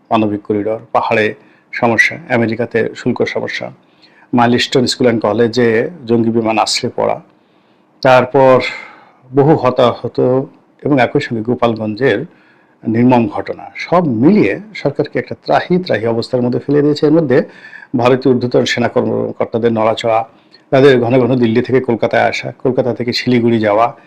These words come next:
এই জিনিসগুলো আমাদের দেশে কিন্তু মারাত্মক আতঙ্ক সৃষ্টি করেছে। তো সেই আতঙ্ক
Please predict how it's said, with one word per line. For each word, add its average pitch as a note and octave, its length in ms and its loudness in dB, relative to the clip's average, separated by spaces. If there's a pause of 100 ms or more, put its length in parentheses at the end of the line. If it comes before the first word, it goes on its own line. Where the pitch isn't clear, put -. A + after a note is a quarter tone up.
(420)
এই D3+ 300 6
জিনিসগুলো C#3+ 580 2
আমাদের A#2 360 0
দেশে - 240 -10
কিন্তু A#2+ 200 -6
মারাত্মক A2+ 560 -4
আতঙ্ক A2+ 460 -4
সৃষ্টি - 380 -6
করেছে। - 520 -6 (680)
তো D#3 280 6
সেই F3 240 2
আতঙ্ক E3+ 1200 4